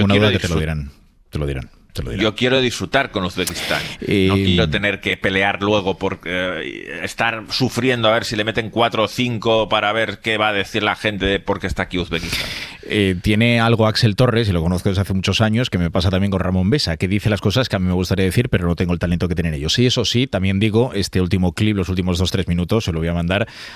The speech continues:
Speaker 1: a dos personas, a Ben Rijkaard, al C E O de la Superliga, y a Manu Carreño, el director del larguero, que seguro que les va a interesar. Eh,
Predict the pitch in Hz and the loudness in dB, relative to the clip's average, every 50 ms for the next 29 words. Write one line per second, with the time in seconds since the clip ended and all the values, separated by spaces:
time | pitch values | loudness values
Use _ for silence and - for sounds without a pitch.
0 | - - 95 95 98 - - 101 85 - 76 71 65 - - - - - 82 90 | -4 -2 2 2 2 2 2 0 0 -2 -6 -8 -6 -6 -6 -6 -4 -2 0 2
1 | 101 98 - - 110 104 - 123 131 - - 90 - 107 101 95 92 - 98 85 | 2 2 2 2 2 2 4 2 2 2 2 0 2 2 2 2 2 0 0 0
2 | 92 87 92 95 92 98 101 92 80 85 95 95 87 98 95 87 87 85 85 82 | 0 2 2 2 2 2 2 2 0 0 0 0 0 0 0 0 0 0 0 0
3 | 80 76 71 - - 71 69 73 73 73 71 78 80 80 78 73 71 - 69 64 | 0 -2 -4 -6 -6 -6 -4 -4 -4 -4 -4 -4 -2 -2 -2 -2 -2 -4 -4 -6
4 | 65 67 - 64 62 - - 64 64 - 60 62 - - - - - - - - | -6 -6 -6 -6 -6 -4 -6 -6 -6 -6 -4 -4 -4 -2 -4 -4 -4 -4 -4 -2
5 | - - 107 - 110 127 127 123 | -4 -4 0 4 4 6 6 4